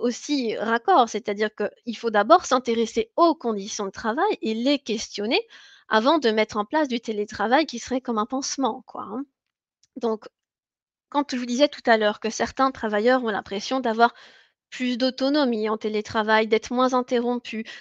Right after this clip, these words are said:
d'être dans un environnement plus calme, ça, ça doit questionner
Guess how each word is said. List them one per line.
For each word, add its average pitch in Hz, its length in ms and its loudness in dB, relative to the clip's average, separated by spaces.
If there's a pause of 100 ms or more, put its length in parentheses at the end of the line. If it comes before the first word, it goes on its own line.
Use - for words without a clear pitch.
(100)
d'être 226 140 4
dans 220 200 2
un 220 140 0
environnement 208 500 -4
plus - 160 -16
calme, 349 260 0
ça, 349 280 2
ça 233 180 2
doit 214 240 2 (380)
questionner 302 760 0